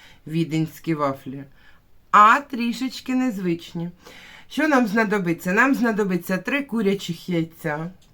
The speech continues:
дві склянки борошна, у мене склянки двісті п'ятдесят мілілітрів,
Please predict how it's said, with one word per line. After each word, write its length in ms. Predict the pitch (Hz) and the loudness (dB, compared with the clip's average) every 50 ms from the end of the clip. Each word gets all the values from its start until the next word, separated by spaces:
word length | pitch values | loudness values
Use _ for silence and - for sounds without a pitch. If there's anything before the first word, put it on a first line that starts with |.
| - - - - - - - - - - - | -20 -20 -20 -20 -20 -20 -20 -20 -20 -18 -10
дві 440 | - 170 165 165 185 185 262 285 294 | -8 -6 -4 -2 -2 -2 0 -2 -2
склянки 960 | - - - - 233 233 220 208 196 185 175 175 - - - 170 165 160 156 160 - - | -4 -4 -6 -4 0 4 4 6 6 4 4 0 -4 -4 -2 -2 0 0 -2 -6 -10 -10
борошна, 800 | - 165 165 185 190 180 175 160 160 - - - - 196 208 - | -10 -6 -4 -2 0 0 2 2 0 -2 -4 -6 -6 -4 -4 -4
у 100 | - - | -4 -4
мене 360 | 196 196 202 202 202 196 190 | -2 0 0 2 2 0 0
склянки 540 | 190 - - 208 208 196 190 180 175 - 175 | -2 -4 -4 0 2 2 2 2 0 -2 -4
двісті 340 | 175 170 180 190 185 - 175 | -6 -4 -4 -6 -6 -6 -8
п'ятдесят 560 | 165 165 175 170 170 180 180 - 160 147 - | -4 -4 -2 -2 -2 -4 -2 -2 -2 -2 -2
мілілітрів, 800 | 175 170 170 180 196 220 240 285 294 - - 302 294 - 170 | -2 -2 -2 -2 -2 -2 -2 -4 -6 -6 -2 -2 -2 -2 -2